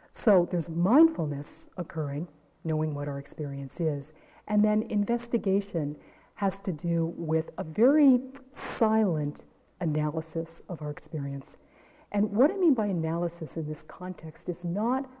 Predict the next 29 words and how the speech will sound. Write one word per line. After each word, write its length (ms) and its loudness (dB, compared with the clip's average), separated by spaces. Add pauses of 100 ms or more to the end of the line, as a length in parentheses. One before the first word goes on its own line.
(240)
thinking 300 2
about 280 -4
our 120 -8
experience 680 -6
or 100 -10
trying 420 -6
to 80 -14
figure 340 -10
it 80 -8
out 340 -10
or 100 -4
trying 340 -6
to 100 -12 (100)
fix 280 -6
it, 160 -6 (480)
which 240 -4
is 180 -6 (100)
oftentimes 880 -2
what 200 -6
we 80 -4
think 280 -4
of 140 -6
when 120 -6
we 100 -6
think 240 -8
of 100 -12
the 80 -6
word 320 -6
investigation. 1040 -6